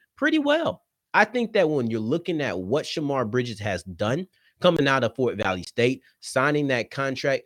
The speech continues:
we should be talking about him more. And honestly, I don't know why we aren't. I'm just being real. I don't see his name brought up in a lot of circles as far as players who are doing much.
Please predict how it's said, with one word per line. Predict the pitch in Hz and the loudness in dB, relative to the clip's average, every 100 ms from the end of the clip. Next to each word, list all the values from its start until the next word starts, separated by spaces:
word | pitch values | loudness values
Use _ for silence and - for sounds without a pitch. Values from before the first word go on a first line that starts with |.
| _ | _
we | 117 196 | -4 -2
should | - - 175 143 | -2 0 0 -2
be | 98 | -8
talking | - 87 - | -6 -6 -6
about | 85 82 82 | -10 -10 -10
him | 90 | -12
more. | 78 78 - _ _ _ _ _ _ _ _ _ - | -14 -20 -20 _ _ _ _ _ _ _ _ _ -8
And | 127 | -2
honestly, | 139 170 - 123 | 0 0 -2 0
I | |
don't | 135 131 143 | 0 0 -2
know | 127 | -2
why | 117 113 113 | 0 0 0
we | 107 117 | -2 -4
aren't. | 120 - _ _ _ - | -4 -8 _ _ _ -10
I'm | 120 | -8
just | 123 113 | -6 -4
being | 131 135 | -2 0
real. | 151 135 85 - - | 2 2 0 -12 -6
I | 113 143 | 2 4
don't | 151 | 2
see | - 143 | 0 0
his | 123 | 0
name | 110 117 135 147 131 | 0 0 2 0 2
brought | 123 135 | 2 2
up | 139 - | 0 -2
in | 117 | -2
a | |
lot | 110 104 98 | 0 0 -2
of | |
circles | - 139 143 147 | -4 -4 -4 -4
as | 113 | -8
far | - 117 107 | -4 0 0
as | 98 | -2
players | - 113 110 | -2 0 0
who | 110 98 | -2 -8
are | |
doing | 87 123 151 143 | -6 -2 0 0
much. | 147 160 - | 0 -2 -6